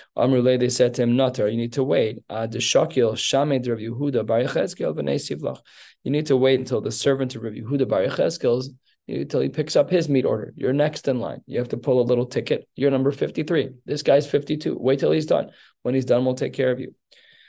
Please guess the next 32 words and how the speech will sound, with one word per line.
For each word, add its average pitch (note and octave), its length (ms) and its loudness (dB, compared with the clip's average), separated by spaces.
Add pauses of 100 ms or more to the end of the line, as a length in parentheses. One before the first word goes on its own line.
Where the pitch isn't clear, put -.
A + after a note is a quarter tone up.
(580)
Omar, B2+ 1300 2
um, A2 720 -4 (220)
Omar, C3 320 2
he A#2 160 0
said, A2+ 840 0
this, A2+ 360 -4
uh, G#2+ 400 -2
Jew C3 320 2
who A2+ 180 -2
was, G#2+ 260 -2
uh, F#2+ 300 -4
was A2+ 340 -4
waiting A2+ 280 2
in G#2+ 160 -2
line, B2+ 220 0
Omar, B2 280 2 (300)
"Man E3 260 4
Yehuda D3 400 2
bar A#2+ 180 4
Shviskal." B2+ 840 -4
Who D#3+ 140 -2
is B2 160 0
this A#2+ 160 -2
guy, B2 240 0
Yehuda A#2+ 200 -2
bar G#2 140 -4
Shviskal, - 600 -6
which - 160 -18
is C#3 100 -12
a A#2+ 60 -4
derogatory A2+ 600 0
term? C3+ 280 -4